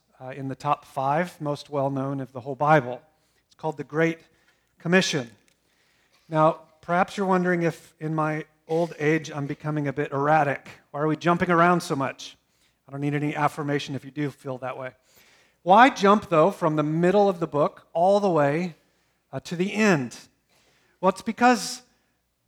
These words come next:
what we looked at last week in Matthew sixteen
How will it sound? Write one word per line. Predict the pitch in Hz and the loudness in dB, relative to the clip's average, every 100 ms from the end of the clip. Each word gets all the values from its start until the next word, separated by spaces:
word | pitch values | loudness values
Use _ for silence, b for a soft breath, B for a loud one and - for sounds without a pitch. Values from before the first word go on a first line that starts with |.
| - | -4
what | 185 | -2
we | 180 | 2
looked | 196 254 208 | 2 2 2
at | 165 | 2
last | 165 202 - | 4 4 4
week | 165 156 | -2 -2
in | 156 | -2
Matthew | 156 - 147 | -2 -2 -8
sixteen | - - 254 - - 131 127 175 | -8 -8 -8 -10 -6 -6 -6 -10